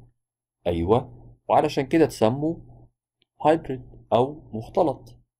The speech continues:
تمام؟ تمام. هو اليوزر هنا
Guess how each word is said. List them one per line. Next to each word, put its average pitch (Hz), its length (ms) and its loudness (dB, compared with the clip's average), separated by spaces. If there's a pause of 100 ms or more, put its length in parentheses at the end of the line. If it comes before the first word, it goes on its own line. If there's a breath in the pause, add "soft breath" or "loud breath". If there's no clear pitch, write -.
(120)
تمام؟ 135 640 -4
تمام. - 500 -6 (640 loud breath)
هو 107 280 6
اليوزر 156 420 6
هنا 131 380 0